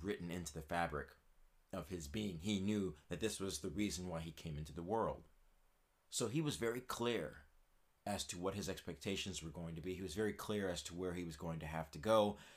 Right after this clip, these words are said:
and what was going to be asked of him. He knew this, and he even knew how the enthusiasm of the crowd would diminish, the enthusiasm and the excitement for his potential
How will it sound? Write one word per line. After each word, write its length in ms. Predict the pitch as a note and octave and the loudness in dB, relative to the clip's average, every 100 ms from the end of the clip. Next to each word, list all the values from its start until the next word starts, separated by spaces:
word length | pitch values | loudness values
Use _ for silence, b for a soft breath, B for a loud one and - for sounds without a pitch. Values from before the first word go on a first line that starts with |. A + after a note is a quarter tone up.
| B B | B B
and 160 | F2+ | -2
what 140 | G2+ F#2+ | -2 0
was 140 | F#2+ | -2
going 260 | - G2 F#2 | -2 -2 -2
to 80 | E2 | -4
be 140 | F#2+ | 0
asked 320 | F2 E2 - - | 0 0 -4 2
of 200 | G2 - | 2 2
him. 220 | F2+ D2 | -4 -2
He 220 | C#3 D3 | 2 4
knew 200 | G#2+ C#3 | 6 4
this, 180 | A2+ E2+ B | 4 2 B
and 100 | B2 | 2
he 120 | D3 G3 | 4 6
even 260 | E3 D3 | 4 4
knew 300 | D#3 G3+ A2 - _ _ _ _ _ _ _ _ _ _ _ _ _ _ - | 6 6 4 -4 _ _ _ _ _ _ _ _ _ _ _ _ _ _ -12
how 520 | - A2+ G#2 G2 F2+ b b b b | -2 2 4 2 -4 b b b b
the 140 | A2 | 0
enthusiasm 920 | G2+ F#2 - C#3 C3 A2+ F#2+ F2 F2+ F#2 | 0 0 2 4 4 4 2 2 -4 -6
of 140 | D#2+ | -8
the 80 | E2+ | -10
crowd 400 | - A2+ G#2+ G2+ - | 2 8 8 8 0
would 320 | F#2+ B2 C#3+ D#3+ | 2 4 4 4
diminish, 720 | F#3 G3 A#3 A#2 B2+ - - - _ _ _ _ _ _ _ _ _ | 2 2 4 4 4 0 -4 -14 _ _ _ _ _ _ _ _ _
the 80 | G#2 | -4
enthusiasm 760 | G2 E2 C3 A#2 B2+ A#2 A2+ A2+ | -2 4 4 6 6 6 4 -4
and 120 | F#2 | -4
the 120 | E2+ D2+ | -4 -4
excitement 800 | D2+ - A#2 B2 C#3 A#2+ A#2 G#2+ | 0 2 6 4 4 -2 -2 -6
for 480 | - - E2 D#2+ D#2 B B | -12 -8 -6 -6 -10 B B
his 260 | - B2 A#2+ | 2 2 2
potential 920 | - G#2 - C3+ B2+ - G#2+ G2+ | -2 -8 -4 -2 0 2 2 2